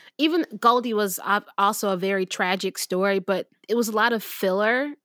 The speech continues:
you know, in, like, the first, like, five minutes of just, like, nothingness or something, things that didn't really matter before we really dropped dead into figuring out who this character is and who she was. And the writer in this didn't waste no time,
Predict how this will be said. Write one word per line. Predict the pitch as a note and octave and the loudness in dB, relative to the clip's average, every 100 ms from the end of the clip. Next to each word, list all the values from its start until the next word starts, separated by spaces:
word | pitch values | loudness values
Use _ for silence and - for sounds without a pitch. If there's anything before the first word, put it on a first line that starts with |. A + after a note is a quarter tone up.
| _ - | _ -4
you | A3 | 0
know, | G3 G3 | 0 0
in, | G3+ | -2
like, | G3 - | -4 -6
the | F#3+ | -6
first, | G3 F#3+ G3 F#3+ | -2 -4 -4 -2
like, | F#3 - | -4 -2
five | G3 F#3 F3+ | 0 0 0
minutes | F#3 G3 F#3+ | -2 -2 -4
of | G3 | -6
just, | F#3 F#3 - - - | -6 -6 -10 -12 -8
like, | F#3+ F#3 | -6 -4
nothingness | F#3 F#3 A3 A3 G#3+ A3+ | -4 -2 -2 0 -2 -2
or | G3 F#3+ | -4 -4
something, | G#3 G3+ - | -4 -6 -2
things | A3 A3 | 0 0
that | G3 F#3 | 0 -2
didn't | F#3+ | -2
really | G3 F#3 F3 | -2 -2 -2
matter | E3 F#3 G#3+ A3 | -2 -2 0 0
before | G3 G#3 | -4 -4
we | F#3+ | -4
really | F#3+ F#3 F3 - | -2 -4 -6 -6
dropped | G3 E3+ - | -4 -4 -2
dead | F#3 F#3 | -4 -2
into | F#3 - F3+ | -6 -10 -6
figuring | G3+ F#3+ F#3 F#3 | -4 -2 -2 -2
out | F3 E3 _ - - _ _ A#3+ | -4 -6 _ -20 -20 _ _ -4
who | |
this | G3 G#3 | -2 -4
character | G3 F3+ - G3 | -4 -6 -6 -4
is | F#3 F#3 | -2 -2
and | E3+ | -6
who | F#3+ | -6
she | - F3+ | -4 -4
was. | F3+ G3+ A3+ - - | -2 -2 -2 -4 -4
And | G3 F#3+ F#3+ F3+ _ _ - | -2 0 -2 -8 _ _ -4
the | F#3+ | 2
writer | A3 C#4+ C#4 | 4 4 2
in | E3 F#3+ | 2 2
this | A3+ G#3+ | 2 2
didn't | - F#3+ | 0 0
waste | G3 G3 | 0 0
no | F#3 F3 | -2 -2
time, | G3+ F#3 E3+ E3 E3+ | 2 2 2 -2 -6